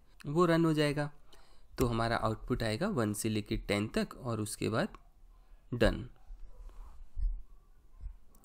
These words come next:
वन से लेकर टेन तक देखिए डिस्प्ले हो रहा है और उसके बाद जो हमने else में लिखा था डन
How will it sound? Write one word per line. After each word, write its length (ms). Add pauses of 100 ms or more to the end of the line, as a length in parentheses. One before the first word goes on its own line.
(120)
वन 280
से 180
लेकर 280
टेन 260
तक 200
देखिए 320
डिस्प्ले 400
हो 120
रहा 100
है 80 (120)
और 100
उसके 220
बाद 240 (440)
जो 140
हमने 320
else 240
में 80
लिखा 300
था 140
डन 260